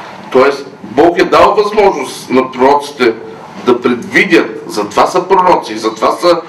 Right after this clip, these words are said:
Хозе, такива, дето, ей, гледате и там да начинат, да предвидят какво ще случи, да го опишат.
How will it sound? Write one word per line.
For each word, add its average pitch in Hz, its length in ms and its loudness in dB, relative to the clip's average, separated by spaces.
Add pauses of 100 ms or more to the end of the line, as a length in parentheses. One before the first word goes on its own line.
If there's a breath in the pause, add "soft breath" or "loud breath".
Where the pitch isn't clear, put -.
(240 loud breath)
Хозе, 143 520 2
такива, 135 400 0
дето, 131 320 0
ей, 175 140 6
гледате 127 400 0
и 113 120 -4
там 123 220 0
да 113 100 0
начинат, 120 400 -6 (360 loud breath)
да 127 200 2
предвидят 190 540 0
какво 202 300 2
ще - 100 -6
случи, 180 240 0
да 156 60 0
го 135 120 0
опишат. 120 420 -2